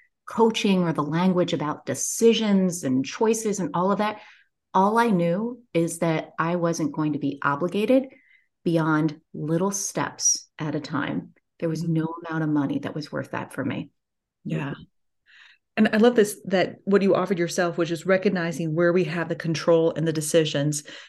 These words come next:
Speaker 2: is a lot of times, you know, we, like, bang our head up against the wall in those areas we don't have any control or not making the decisions. And, you know, sometimes that's true and sometimes it's not, but it's a fact that there's gonna be things that we can't control and decisions that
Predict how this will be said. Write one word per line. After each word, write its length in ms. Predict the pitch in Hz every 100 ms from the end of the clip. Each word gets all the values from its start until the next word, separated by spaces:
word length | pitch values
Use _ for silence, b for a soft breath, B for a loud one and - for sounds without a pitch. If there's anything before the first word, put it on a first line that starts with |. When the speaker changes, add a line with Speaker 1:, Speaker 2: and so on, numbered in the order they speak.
| B
Speaker 2:
is 200 | 190 175
a 80 | -
lot 140 | 202
of 60 | 233
times, 200 | 220 180
you 60 | 180
know, 100 | 165
we, 160 | 196
like, 220 | 165 156
bang 200 | 147 190
our 60 | 190
head 200 | 175 170
up 160 | 160 165
against 220 | 170 151
the 60 |
wall 280 | 165 170 175
in 60 | 170
those 180 | 160 -
areas 300 | 175 170 170
we 80 | 151
don't 340 | 151 156 175
have 240 | 202 208
any 160 | 214 220
control 640 | 214 220 - 214 220 226 185
or 200 | 170 160
not 260 | 160 170
making 240 | 208 208 214
the 100 | 220
decisions. 680 | 226 240 240 254 254 262 B B B B
And, 160 | 202 202 -
you 60 |
know, 100 | 208
sometimes 380 | 202 269 277 214
that's 120 | 170
true 220 | - - 185
and 100 | 160
sometimes 400 | 180 180 160 151
it's 160 | 147
not, 320 | 175 202 156
but 160 | 151 151 B B B -
it's 160 | 202 202
a 60 |
fact 320 | 185 233 330
that 180 | 202 170
there's 220 | 185 180
gonna 180 | 180 233
be 140 | 247 247
things 400 | 254 247 240 202
that 100 | 165
we 120 | 180
can't 260 | - 156
control 560 | 156 196 160 143 175 -
and 80 | 170
decisions 520 | 190 - 156 170 180
that 200 | 160 -